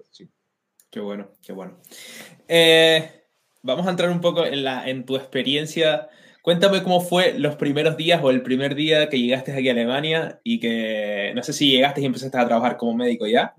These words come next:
Speaker 2: si tuviste esa suerte, que creo que sí, pero ¿cómo fue esa, esa primera, ese primer choque con, con, con el,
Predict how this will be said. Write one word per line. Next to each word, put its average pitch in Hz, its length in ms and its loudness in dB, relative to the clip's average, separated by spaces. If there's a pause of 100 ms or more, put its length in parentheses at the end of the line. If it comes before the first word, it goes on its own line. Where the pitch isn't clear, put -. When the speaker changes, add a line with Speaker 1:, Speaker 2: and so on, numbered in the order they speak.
Speaker 2:
si 113 140 -8
tuviste 117 240 0
esa 120 100 -8
suerte, - 540 -4
que 202 100 -8
creo 233 220 2
que 233 80 0
sí, - 260 -4 (480)
pero 147 920 6 (440)
¿cómo 196 240 2
fue 139 200 4
esa, 123 220 -2
esa 135 200 -2
primera, 143 680 2
ese 135 200 -6
primer 135 340 -4
choque 131 320 2
con, 120 220 -6
con, 120 400 -8
con 120 200 -8
el, 110 360 -8